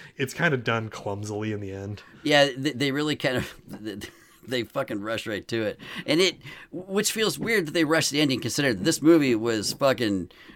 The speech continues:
Speaker 2: was over two hours long, which, which for nineteen ninety-two wasn't status quo. Like, it was a long movie. <laughs>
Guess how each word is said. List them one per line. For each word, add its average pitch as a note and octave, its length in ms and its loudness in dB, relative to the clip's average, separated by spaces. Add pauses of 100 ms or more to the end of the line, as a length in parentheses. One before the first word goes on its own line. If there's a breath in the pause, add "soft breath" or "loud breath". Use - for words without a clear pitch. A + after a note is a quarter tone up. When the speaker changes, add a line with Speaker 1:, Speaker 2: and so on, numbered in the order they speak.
(100)
Speaker 2:
was C#3 240 4
over F3 260 10
two D3 200 4
hours A#2 260 4
long, B2 320 6
which, A2+ 320 0 (140)
which C3+ 180 -2
for C3 140 0
nineteen D#3 400 4
ninety-two C3 800 4 (320 loud breath)
wasn't B2+ 440 2
status C3 380 2
quo. C3 260 6
Like, G#2 220 0
it E3 100 4
was D3+ 160 4
a G#2 80 2
long F#2+ 540 4
movie. E2+ 420 -4
<laughs> - 60 -6